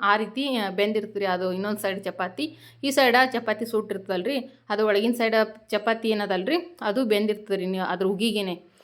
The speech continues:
ಹಾಗಾಗಿ ಚಪಾತಿ ಅಂತೂ ಭಾರಿ ಮಸ್ತ್ನೇ ಆಗತ್ತವ್ರಿ. ನೀವು ಕೂಡ ಈ ರೀತಿ ಒಮ್ಮ ಚಪಾತಿ ಮಾಡಿ ನೋಡ್ರಿ. ಆ, ನೀವು ಈ ರೀತಿ ಚಪಾತಿ ಮಾಡಿದ್ರಪ್ಪ ಅಂತಂದ್ರೆ ನಿಮ್ಗೆ ಗೊತ್ತಾತ್ರಿ ಆ ಚಪಾತಿ ಬೆಂದಿರ್ತದೋ ಏನಿಲ್ಲೋ ಅಂಥೇಳಿ. ಹಾಗಾಗಿ ನಾನು ಹೇಳಕತ್ತಿರೋದ್ರಿ. ನೋಡ್ರಿ ಈಗ,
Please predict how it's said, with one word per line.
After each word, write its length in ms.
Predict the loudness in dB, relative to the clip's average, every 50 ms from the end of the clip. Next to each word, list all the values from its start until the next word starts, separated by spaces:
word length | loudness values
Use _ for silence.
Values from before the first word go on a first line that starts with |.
| -20 _ _ _ -2
ಹಾಗಾಗಿ 440 | 0 2 4 4 2 2 2 0 -2
ಚಪಾತಿ 500 | 0 0 0 2 4 4 4 4 2 -2
ಅಂತೂ 200 | -2 -2 -2 -2
ಭಾರಿ 240 | -2 0 0 0
ಮಸ್ತ್ನೇ 400 | 0 0 -2 -2 -4 -4 -6 -4
ಆಗತ್ತವ್ರಿ. 680 | -4 -4 -4 -2 -2 0 2 2 2 2 0 -2 -8 -8
ನೀವು 320 | -4 -2 0 0 0 0 0
ಕೂಡ 140 | 0 2 4
ಈ 160 | 4 4 4
ರೀತಿ 260 | 2 0 -2 0 0
ಒಮ್ಮ 280 | 0 2 2 0 -2 -2
ಚಪಾತಿ 420 | -2 -4 -4 -4 -4 -6 -4 -4
ಮಾಡಿ 280 | 0 0 2 2 2 2
ನೋಡ್ರಿ. 340 | 0 0 0 -2 -4 -6 -8 -18 -20 -20 -16 -8 -2
ಆ, 480 | 0 2 4 4 6 4 4 4 4
ನೀವು 200 | 4 4 4 4
ಈ 100 | 4 2
ರೀತಿ 280 | 2 2 0 0 -2 -2
ಚಪಾತಿ 340 | -2 0 0 0 0 0 0
ಮಾಡಿದ್ರಪ್ಪ 460 | 2 2 0 0 0 -2 0 0 0
ಅಂತಂದ್ರೆ 280 | -2 -2 0 0 0 2
ನಿಮ್ಗೆ 300 | 2 2 2 2 4 4
ಗೊತ್ತಾತ್ರಿ 400 | 4 2 2 0 0 2 2 2
ಆ 40 |
ಚಪಾತಿ 440 | 2 2 0 -2 -2 -2 -2 -2 -2
ಬೆಂದಿರ್ತದೋ 480 | -2 -2 -2 0 -2 -2 -2 -2 -4 -4
ಏನಿಲ್ಲೋ 340 | -2 -2 -2 0 0 0 0
ಅಂಥೇಳಿ. 400 | 0 -2 -4 -2 0 0 0 0 0 -4 -10 -20 -20 -20 -20 -20 _ _ _ _ -4 -2
ಹಾಗಾಗಿ 380 | 0 2 2 2 2 2 2
ನಾನು 180 | 2 2 2 0
ಹೇಳಕತ್ತಿರೋದ್ರಿ. 720 | 0 0 0 0 0 -2 -4 -2 0 0 0 2 4 2 2 2 0 -8 -16 _ _ _ _ _ _ _ _ _ _ _ _ _ _ -10 -6 -4
ನೋಡ್ರಿ 300 | -2 0 0 0 0 0
ಈಗ, 80 | 2